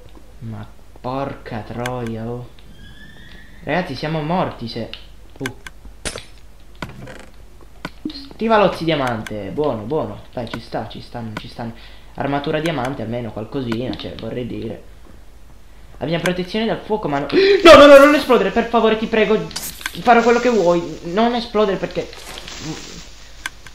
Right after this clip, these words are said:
ragazzi, se esplode è un disastro, la lava va sotto, il sopra, e noi vogliamoci al vetro, moriamo.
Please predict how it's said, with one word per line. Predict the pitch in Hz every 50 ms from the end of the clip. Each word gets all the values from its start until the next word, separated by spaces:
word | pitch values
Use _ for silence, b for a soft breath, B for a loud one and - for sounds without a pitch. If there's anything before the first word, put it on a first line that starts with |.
| - B B B B B B B B - -
ragazzi, | 151 165 170 160 175 175 175 165 147
se | 139 160 156
esplode | 147 139 - 175 175 165 156 147
è |
un | 135 143 135 135
disastro, | - 147 147 139 147 147 143 143 139 131 - - 135 139
la | 139 139
lava | 143 151 160 156 151 147
va | 135 143 139
sotto, | 139 - - 151 151 147 147 - - 147
il | 139 135 120
sopra, | - 151 147 147 - - 139 139
e | 135 139
noi | 139 139 147 147
vogliamoci | 139 135 135 139 143 143 139 139 139 139 135 - 135
al | 135 131
vetro, | 131 143 143 139 131 - - 127
moriamo. | 131 131 135 135 143 143 135 135 127